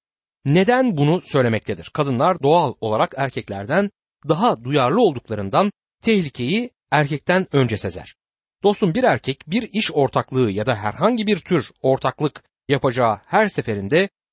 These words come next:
karısını ortağı olacak kişiyle tanıştırmalıdır. Karısı o kişinin gerçek doğası ve karakteri hakkında ona doğru bir değerlendirmede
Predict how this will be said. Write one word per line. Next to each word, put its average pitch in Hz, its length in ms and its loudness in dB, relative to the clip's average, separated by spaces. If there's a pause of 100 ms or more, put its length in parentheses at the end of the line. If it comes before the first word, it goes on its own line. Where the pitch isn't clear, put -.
(120)
karısını 180 480 2
ortağı 170 360 2
olacak 117 360 0
kişiyle 175 320 -2
tanıştırmalıdır. 113 760 -2 (640)
Karısı 214 640 0
o 196 100 -2
kişinin 143 360 -2
gerçek 127 480 -2
doğası 120 460 0
ve 160 80 0
karakteri 135 420 -4
hakkında 127 560 0 (380)
ona 156 420 0
doğru 160 340 0
bir 127 260 -2 (120)
değerlendirmede 135 800 0